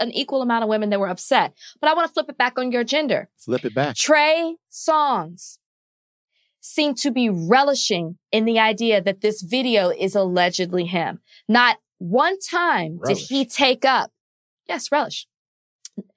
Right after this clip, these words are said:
Speaker 1: Not one time did he take up for, did he say, he doesn't have to admit that it's him, but he has been posting videos, photos, and announced an OnlyFans in light of this, rather than saying,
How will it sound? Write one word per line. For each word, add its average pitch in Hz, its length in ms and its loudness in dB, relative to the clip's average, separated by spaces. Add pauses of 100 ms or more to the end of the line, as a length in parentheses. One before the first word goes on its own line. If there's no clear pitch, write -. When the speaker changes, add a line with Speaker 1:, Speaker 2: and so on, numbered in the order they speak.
(380)
Speaker 1:
Not 240 260 2
one 277 340 2
time 262 640 0 (200)
did 220 160 -2
he 262 280 -2
take 285 420 0
up 285 300 0 (680)
for, 202 480 2 (220)
did 226 120 0
he 294 80 0
say, 262 200 0
he 277 140 0
doesn't 403 180 0
have 339 120 0
to 294 80 -4
admit 233 340 -2
that 226 120 0
it's 214 160 -4
him, 226 320 0 (380)
but 240 140 2
he 294 180 -2
has 294 180 2
been 247 140 -2
posting 202 400 -2
videos, 320 720 2 (200)
photos, 240 760 0
and 220 140 0
announced 214 520 0
an 311 140 -6
OnlyFans 254 880 0 (280)
in 240 160 2
light 214 400 2
of 262 180 -2
this, 175 360 -2 (220)
rather 240 420 2
than 214 220 -2
saying, 190 500 0